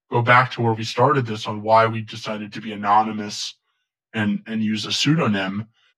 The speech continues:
despite the fact that we put our real heart and soul into the project, and you would think you'd wanna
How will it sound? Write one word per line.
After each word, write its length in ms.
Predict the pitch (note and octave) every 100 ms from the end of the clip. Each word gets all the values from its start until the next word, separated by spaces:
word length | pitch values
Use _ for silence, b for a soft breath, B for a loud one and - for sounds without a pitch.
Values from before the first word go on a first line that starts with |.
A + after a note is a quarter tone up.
| _
despite 420 | C#3+ C#3+ C#3+ E3
the 80 | D3+
fact 280 | B2 C3 A#2+
that 80 | A#2
we 140 | A#2+
put 280 | A#2 B2+ A#2 - _ _ _ -
our 120 | A#2
real 240 | A#2+ A#2+
heart 280 | - A#2+ A#2
and 120 | G2+
soul 300 | - B2+ B2+
into 200 | A#2 A2+
the 80 | G#2
project, 540 | - A2 G#2+ A2+ A2+
and 100 | G#2+
you 80 | G#2
would 140 | G2+ G#2
think 220 | A2+ A2
you'd 120 | A2
wanna 340 | G#2+ G#2+ G2